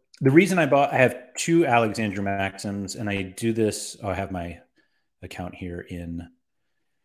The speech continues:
fiat, and I don't wanna, although it does kind of look fine in fiat, but I'm gonna change it just for the purposes of this story. Um, so if you notice, um,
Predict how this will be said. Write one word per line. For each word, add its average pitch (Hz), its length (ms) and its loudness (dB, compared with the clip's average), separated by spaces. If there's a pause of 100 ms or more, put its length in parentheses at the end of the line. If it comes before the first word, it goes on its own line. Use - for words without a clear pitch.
(160)
fiat, 98 520 0
and 107 100 0
I 107 40 4
don't 127 120 6
wanna, 131 340 2
although 98 360 -2
it 101 140 -6
does 104 200 0
kind 95 240 -4
of 80 160 -10
look 95 180 -12 (220)
fine 87 280 -6
in 87 120 -8
fiat, 85 400 -10
but 95 100 -6
I'm 95 80 -6
gonna 95 140 -4
change 101 380 -2
it 90 140 -8
just 127 200 0
for 156 80 2
the 131 60 4
purposes 110 600 -4
of 92 220 -12
this 92 160 -8
story. 82 440 -10 (680)
Um, 90 540 -8 (560)
so 135 240 2
if 127 180 0
you 131 80 4
notice, 123 800 2 (1500)
um, 98 560 -8